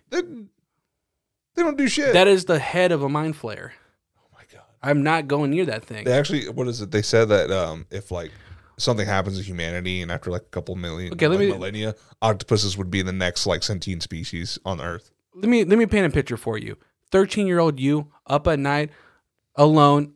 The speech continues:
Speaker 2: on the internet, and you see a Japanese woman shove an octopus up her pussy.
Speaker 1: No, we all saw that
Speaker 2: You
Speaker 1: video.
Speaker 2: get scared of it.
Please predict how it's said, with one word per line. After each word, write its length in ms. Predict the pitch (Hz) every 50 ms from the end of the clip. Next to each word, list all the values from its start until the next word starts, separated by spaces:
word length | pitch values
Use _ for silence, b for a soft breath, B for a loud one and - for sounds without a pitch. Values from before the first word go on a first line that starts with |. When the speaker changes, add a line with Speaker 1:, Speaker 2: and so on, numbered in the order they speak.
| _
Speaker 2:
on 160 | - 156 170 185
the 180 | 190 143 147
internet, 380 | 147 147 151 151 156 156 156 -
and 100 | 135 139
you 60 | 143
see 200 | 143 - - 202
a 40 | 165
Japanese 640 | 135 120 147 151 156 156 - 151 151 151 147 139 -
woman 260 | 151 147 143 131 120
shove 280 | 117 - - 143 131 127
an 80 | 131
octopus 400 | 135 135 143 131 131 - 120 110
up 120 | 113 110 -
her 80 | 117
pussy. 400 | 110 - 156 151 131 - - 110 -
Speaker 1:
No, 140 | 156 127 107
we 100 | 117 123
all 100 | 110 104
saw 200 | - - 87 80
that 100 | 82 82
Speaker 2:
You 140 | - - 214
Speaker 1:
video. 20 | 190
Speaker 2:
get 160 | 160 135 139
scared 240 | - - 196 185 -
of 100 | - -
it. 140 | - -